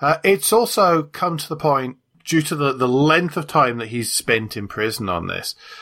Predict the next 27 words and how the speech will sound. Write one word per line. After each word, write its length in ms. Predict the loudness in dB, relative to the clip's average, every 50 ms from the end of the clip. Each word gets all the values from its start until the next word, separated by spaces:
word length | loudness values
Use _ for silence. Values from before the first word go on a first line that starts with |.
| -20 -20 _ -8
is 240 | -6 -6 -4 -4 -6
that 180 | -8 -8 -6
people 640 | -2 -2 -2 -2 0 0 0 0 0 0 -2 -6 _ _ _ _ _ _
are, 600 | -4 0 0 2 2 2 2 2 0 0 -2 -4 _ -20 _ _ _ _ _
<sighs> 380 | -6 -4 -4 -4 -4 -6 -6 -2
these 180 | 0 0 2 0
repeated 600 | 0 0 2 0 2 2 2 2 2 2 0 -6 _ _ _ _ -14 -8
detentions, 720 | -8 -6 -2 0 2 2 2 2 0 -2 -2 -2 -2 -2
extensions, 680 | -4 -4 -4 -2 0 2 2 2 2 0 -2 -2 0 2
all 140 | 2 2 4
these 220 | 2 2 0 -2
kind 240 | -4 -6 -6 -6 -6
of 60 | -6
things, 520 | -4 -2 -2 -2 -2 -2 -4 -6 -8 -10 -6 -2
even 240 | -2 0 2 2 2
the 80 | 2
United 480 | 2 2 2 0 0 0 -4 -8 -8 -8
Nations 500 | -6 -4 -2 0 0 0 0 -2 -4 -4
Commission 500 | -6 -6 -6 -4 -4 -4 -4 -4 -6 -8 -10
Against 460 | -10 -8 -4 -4 -4 -4 -4 -8 _
Torture 500 | -10 -8 -6 -6 -6 -6 -6 -6 -4 -4
and 200 | -4 -4 -6 -6
the 60 | -6
Centre 300 | -6 -6 -6 -6 -6 -8
for 140 | -10 -12 -14
Prisoners' 580 | -16 -12 -8 -8 -8 -6 -6 -8 -8 -8 -10 -12
Rights 680 | -12 -10 -6 -4 -2 -2 -2 -4 -8 -12 -16 -16 -16